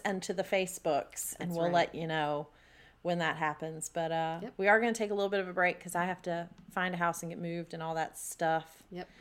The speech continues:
Speaker 1: And, uh, just enjoy summer.
Speaker 2: For reals.
Speaker 1: Really, that's what we're gonna do.
Speaker 2: That's what we're doing.
Speaker 1: Try not
Speaker 2: Without
Speaker 1: to
Speaker 2: nightmares.
Speaker 1: creep ourselves out. Which I did, I have to tell you, I, I had a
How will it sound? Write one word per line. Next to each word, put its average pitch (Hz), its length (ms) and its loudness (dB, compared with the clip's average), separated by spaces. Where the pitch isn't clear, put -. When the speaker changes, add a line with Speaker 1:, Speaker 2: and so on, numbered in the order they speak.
Speaker 1:
And, 156 300 -8
uh, 156 160 -4
just - 240 -12
enjoy 285 340 4
summer. 151 520 -4
Speaker 2:
For 185 80 -16
reals. 180 360 -6
Speaker 1:
Really, 175 460 -2
that's 180 200 -10
what 175 100 -6
we're 175 100 -6
gonna 165 200 -8
do. 160 380 -6
Speaker 2:
That's - 100 -16
what - 80 -8
we're 175 60 -8
doing. 175 320 -8
Speaker 1:
Try 175 180 -2
not 180 120 -2
Speaker 2:
Without 180 120 -6
Speaker 1:
to 180 60 -6
Speaker 2:
nightmares. 160 280 -10
Speaker 1:
creep 202 200 -4
ourselves 175 400 2
out. 170 280 2
Which 220 260 10
I 202 120 12
did, 226 280 8
I 190 120 4
have 202 220 2
to 190 80 -14
tell 190 180 4
you, 180 200 0
I, 170 440 4
I 180 100 4
had 190 260 0
a 170 180 4